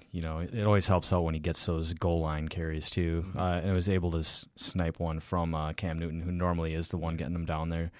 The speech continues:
Speaker 2: Mm-hmm.
Speaker 1: or Tolbert even, you know.
Speaker 2: Yeah, yeah, that's the thing with Stewart. The one knock is Cam Newton is possibly his biggest threat, but Mike Tolbert's a bowling ball back there at fullback, and he could just as easily get any of those goal line carries.
Speaker 1: Yeah.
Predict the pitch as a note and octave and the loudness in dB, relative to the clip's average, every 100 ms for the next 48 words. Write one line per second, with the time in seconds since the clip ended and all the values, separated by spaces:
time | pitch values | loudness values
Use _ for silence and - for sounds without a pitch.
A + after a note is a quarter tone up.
0 | G2 F#2 A#2+ A#2 - - G#2+ E2 D2+ D2+ | -14 2 8 8 6 2 2 2 -2 -4
1 | D#2 D#2 D#2 D#2+ - - - A2 G#2 F#2 | -4 -4 -2 -4 -6 -12 -6 -4 -4 -8
2 | - G2+ G2 G2+ A#2+ C3 B2+ C3+ A#2 F#2 | -10 -8 -8 -6 -6 -4 -4 -2 -2 -4
3 | - B2+ G#2 F2 G2+ A2 G2+ G#2 G#2+ F2 | -4 -4 -4 -4 -4 -2 -2 -2 -2 -6
4 | - A2 G2+ G2 G#2 F2+ E2+ - A2+ A2 | -6 -4 -2 -2 -4 -4 -8 -6 -2 -2
5 | F#2+ F#2 E2 - C3+ A2 - - G2+ - | -2 -6 -6 -2 -2 -2 -4 -4 -4 -4
6 | - - G2+ F#2+ A2 - A#2 G#2+ F#2 - | -12 -10 -4 -2 -2 2 2 2 -2 -6
7 | E2 G2+ G#2+ G2+ F2 F2 F2 F#2 F2 F#2 | -8 -4 -4 -4 -2 -2 0 -2 -2 -4
8 | E2+ - G2 F2+ E2+ F2 F2+ F#2+ - F2 | -4 -4 -4 -2 -2 -2 -6 -8 -10 -12
9 | - F2+ F#2 E2 E2+ E2+ E2+ E2+ E2 E2 | -14 -12 -10 -10 -10 -8 -6 -6 -6 -6
10 | D#2+ - F2+ E2+ E2 F2 F#2+ F2 D#2 | -8 -4 -2 -2 -6 -6 -4 0 0